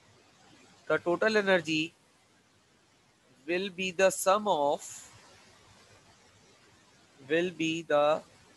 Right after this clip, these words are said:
sum of केई and पीई। जो टोटल एनर्जी होगी वो काइनेटिक एनर्जी और पोटेंशियल एनर्जी का सम होगी। तो हमारे पास एनर्जी का फॉर्मूला क्या आ जाएगा, E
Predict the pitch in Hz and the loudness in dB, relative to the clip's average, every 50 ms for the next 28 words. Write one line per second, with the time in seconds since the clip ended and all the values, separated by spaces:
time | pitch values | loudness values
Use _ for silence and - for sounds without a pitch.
0 | - - - - - - - - - - - - - - - - 185 190 202 208 | -20 -20 -20 -20 -20 -16 -14 -10 -6 -2 0 0 0 0 2 2 2 2 4 2
1 | 196 160 143 135 131 151 214 - - - - - - _ _ _ _ _ _ _ | 2 2 2 2 0 -2 -2 -4 -10 -20 -20 -20 -20 _ _ _ _ _ _ _
2 | _ _ _ _ _ _ _ _ _ _ _ _ _ _ _ _ _ _ _ _ | _ _ _ _ _ _ _ _ _ _ _ _ _ _ _ _ _ _ _ _
3 | _ _ _ _ _ _ _ - - 180 185 196 175 196 190 202 226 240 - _ | _ _ _ _ _ _ _ -4 0 2 2 2 2 0 -2 -4 -4 -6 -10 _
4 | _ _ _ _ _ _ _ _ _ _ _ _ _ _ - - 175 180 185 180 | _ _ _ _ _ _ _ _ _ _ _ _ _ _ -4 -2 -2 -2 -2 -4
5 | - - 156 156 147 147 147 151 151 - - - - - _ - - - - - | -10 -10 -8 -6 -4 -4 -6 -6 -8 -12 -18 -20 -20 -20 _ -20 -20 -20 -20 -20
6 | - - - - - - - - 165 - 196 196 196 254 262 254 247 240 247 240 | -20 -20 -20 -20 -20 -14 -10 -10 0 2 4 6 8 8 8 8 8 6 4 4
7 | 220 254 262 240 226 226 202 233 247 247 208 226 240 240 240 - 185 175 180 196 | 4 4 4 4 4 4 2 -2 -2 0 4 4 4 6 6 6 6 6 6 4
8 | 202 240 233 240 233 220 220 214 196 202 233 247 240 226 214 196 185 190 190 175 | 4 4 4 4 4 6 4 4 4 4 6 6 6 6 2 0 0 0 -2 -2
9 | 220 214 220 202 190 190 185 165 196 202 226 233 226 - - 202 202 180 165 139 | -2 -2 -2 0 0 0 0 0 -2 2 4 4 4 6 4 4 4 2 0 -2
10 | 123 117 123 120 - _ _ _ _ _ _ _ _ _ _ _ _ _ - 160 | -4 -8 -12 -14 -16 _ _ _ _ _ _ _ _ _ _ _ _ _ 2 4
11 | 170 185 190 - 220 214 - - 185 175 185 190 180 208 220 226 233 196 214 208 | 4 4 6 6 6 6 6 4 4 6 6 4 2 2 2 2 4 6 4 4
12 | 202 214 226 220 208 220 208 208 202 214 214 214 233 233 240 - - - 185 185 | 4 2 2 4 6 6 6 6 8 6 6 6 6 6 6 4 0 -6 -6 -6
13 | 196 220 226 | -6 -6 -8